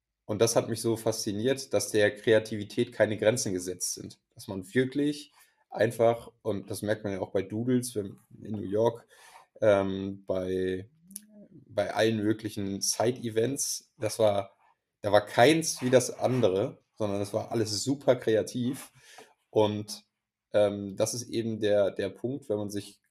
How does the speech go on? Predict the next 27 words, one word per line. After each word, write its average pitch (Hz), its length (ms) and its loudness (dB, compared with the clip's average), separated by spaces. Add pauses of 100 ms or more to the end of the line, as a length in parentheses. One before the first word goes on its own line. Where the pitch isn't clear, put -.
(300)
wenn 98 100 -10
man 101 100 -8
sich 101 240 -12
einfach 101 280 -8
die, 95 520 -8 (640)
die 104 100 -8
Kollektionen, 113 560 0
die 104 80 -4
großen 117 280 0
Kollektionen 107 680 0
anschaut, 123 640 0 (220)
da 104 380 2
hast 113 260 -2
du 113 60 -2
eigentlich 113 220 -4
keine 110 220 -2
Copycats - 640 -4
so 98 120 -8
richtig, 95 360 -12
sondern 98 300 -12
jeder 107 280 -4
hat 104 160 -8
irgendwie 101 200 -10
so 101 140 -10
seinen 101 280 -10
Weg 104 160 -10
gefunden, 120 580 -8